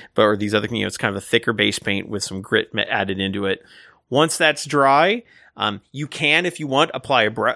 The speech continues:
uh, a wash to it to give it a little bit more depth and variation.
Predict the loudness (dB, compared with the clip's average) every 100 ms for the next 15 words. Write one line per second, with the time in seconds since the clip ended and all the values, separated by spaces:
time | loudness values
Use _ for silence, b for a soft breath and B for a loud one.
0 | 2 2 2 0 0 0 0 -2 -2 0
1 | 0 -2 -4 -2 -2 -2 -2 -2 -2 -4
2 | 0 2 0 -2 -4 -2 0 0 0 0
3 | -2